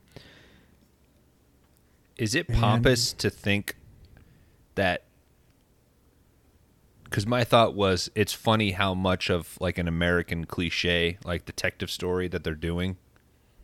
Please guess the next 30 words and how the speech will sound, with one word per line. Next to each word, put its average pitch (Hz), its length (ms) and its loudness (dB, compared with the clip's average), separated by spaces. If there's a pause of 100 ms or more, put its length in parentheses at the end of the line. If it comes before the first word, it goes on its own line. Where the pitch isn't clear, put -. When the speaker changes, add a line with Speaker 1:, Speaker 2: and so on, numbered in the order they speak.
(840)
Speaker 1:
You 95 120 2
know, 87 180 2
the 85 100 0
chief 92 280 -2
saying, 87 360 2
"The 82 100 -4
mayor's 85 340 -2
up 87 160 -2
my 82 140 -4
ass," 82 420 -4
and 82 80 -8
all 82 120 -6
these 85 140 -8
other 82 160 -6
things. 82 460 -12 (400)
Is 90 180 0
it, 98 220 2 (1300)
am 95 100 -6
I 101 120 0
an 92 80 2
asshole 95 420 0
to 87 80 -4
think, - 640 -6
to 98 140 2
assume 92 480 0
that, 85 180 -2
oh, 87 100 2
these 87 220 0
are 85 80 2
all, 85 260 0